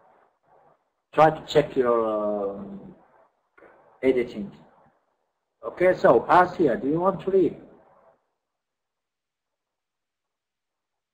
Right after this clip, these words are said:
You are not forced, of course,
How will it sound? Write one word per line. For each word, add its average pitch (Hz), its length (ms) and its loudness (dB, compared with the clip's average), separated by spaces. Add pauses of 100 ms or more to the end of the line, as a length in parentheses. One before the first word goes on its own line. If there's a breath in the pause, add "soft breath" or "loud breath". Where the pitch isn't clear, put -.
(960)
You 110 80 0
are 127 100 2
not 151 300 -4
forced, 175 280 0
of - 200 -12
course, 127 240 -2